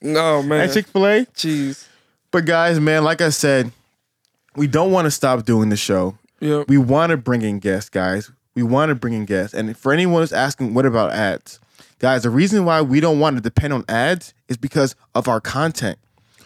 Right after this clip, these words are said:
Speaker 2: When we wanna bring in pastors, we don't want ads to say, "You can't talk about God."
Speaker 1: Yeah.
Speaker 2: We, that, we don't want that.
Speaker 1: Yep.
Speaker 2: We don't want, we wanna br-, for the I D W and Ben Shapiro, we don't wanna bring Ben Shapiro on and say,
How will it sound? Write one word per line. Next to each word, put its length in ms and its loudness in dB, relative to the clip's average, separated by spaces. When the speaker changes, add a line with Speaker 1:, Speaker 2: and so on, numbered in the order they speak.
Speaker 2:
When 220 2
we 140 4
wanna 320 2
bring 320 0
in 400 -2
pastors, 680 0
we 80 0
don't 180 4
want 260 2
ads 260 -2
to 60 -4
say, 140 -2
"You 160 0
can't 260 -2
talk 220 -2
about 320 -2
God." 340 -2
Speaker 1:
Yeah. 240 -2
Speaker 2:
We, 160 2
that, 100 2
we 120 4
don't 200 4
want 300 2
that. 240 -2
Speaker 1:
Yep. 200 -2
Speaker 2:
We 100 4
don't 220 4
want, 400 0
we 140 2
wanna 240 2
br-, 160 -4
for 140 -4
the 120 0
I 120 2
D 80 0
W 320 2
and 80 2
Ben 140 0
Shapiro, 400 0
we 140 0
don't 140 4
wanna 200 2
bring 240 0
Ben 200 0
Shapiro 400 0
on 140 2
and 100 -4
say, 220 0